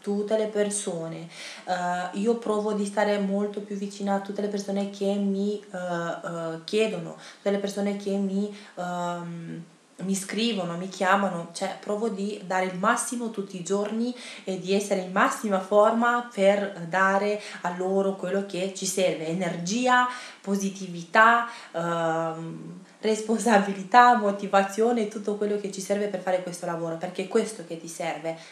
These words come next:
voglia di fare le cose, voglia di cambiarti la vita,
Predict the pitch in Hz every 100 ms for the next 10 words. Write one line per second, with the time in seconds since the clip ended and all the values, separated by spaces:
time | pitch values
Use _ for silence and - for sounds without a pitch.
0 | - 160 202 214 233 240 262 269 311 -
1 | 175 - 190 190 190 214 233 226 - 180
2 | 160 160 165 185 202 185 - - 175 180
3 | 175 156 - 208 220 196 190 214 214